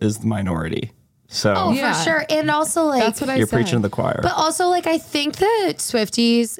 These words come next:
Speaker 2: that paid that much know that it's insane.
Speaker 3: They do.
Speaker 2: So, like, if people
Speaker 3: Well, I mean,
Speaker 2: say,
Speaker 3: and here's
Speaker 2: "That's
Speaker 3: the thing.
Speaker 2: insane,"
Speaker 3: We're just calling out
Speaker 2: they agree.
Speaker 3: Swifties, but people did the same for Harry Styles.
Speaker 2: Oh, yeah. I mean, although I would do, like, I, I wouldn't do that 'cause I just don't have the dollar amount to do that.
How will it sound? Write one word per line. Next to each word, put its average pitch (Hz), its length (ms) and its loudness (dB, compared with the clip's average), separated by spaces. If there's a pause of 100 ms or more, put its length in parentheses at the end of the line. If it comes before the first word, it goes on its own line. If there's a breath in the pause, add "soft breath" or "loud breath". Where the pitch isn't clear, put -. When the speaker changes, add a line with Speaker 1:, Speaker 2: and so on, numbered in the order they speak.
Speaker 2:
that 190 540 -2
paid 190 260 2
that 202 180 -2
much 214 380 0
know 190 320 2
that 214 160 2
it's 247 180 0
insane. 285 720 0 (160 soft breath)
Speaker 3:
They 285 140 2
do. 240 80 4
Speaker 2:
So, 185 160 2
like, 254 240 -2
if 233 120 -4
people 247 640 0 (360 loud breath)
Speaker 3:
Well, 359 280 4
I 311 40 -4
mean, 330 60 0
Speaker 2:
say, 240 320 2
Speaker 3:
and 311 60 2
here's 349 220 2
Speaker 2:
"That's 339 120 0
Speaker 3:
the 330 60 4
thing. 277 180 2
Speaker 2:
insane," 196 440 4
Speaker 3:
We're 262 160 2
just 403 220 -2
calling 262 300 2
out 262 60 2
Speaker 2:
they 214 160 4
agree. 196 160 2 (160)
Speaker 3:
Swifties, 151 60 -4
but 214 160 -2
people 247 260 2
did 277 160 2
the 202 80 4
same 202 240 2
for 190 140 2
Harry 170 220 2
Styles. - 560 0
Speaker 2:
Oh, 269 100 0
yeah. 196 340 -2
I 190 40 -4
mean, 202 260 -2 (140)
although 208 300 2
I 190 180 2
would 190 100 2
do, - 400 -8 (140)
like, 214 160 2
I, 208 100 0 (140)
I 214 100 0
wouldn't 202 320 0
do 247 140 2
that 240 260 0
'cause 190 120 -4
I 185 120 2
just 180 220 -6
don't 175 140 -2
have 170 200 -6
the 175 60 0
dollar 165 480 2
amount 180 340 2
to 214 100 0
do 202 180 4
that. 208 280 2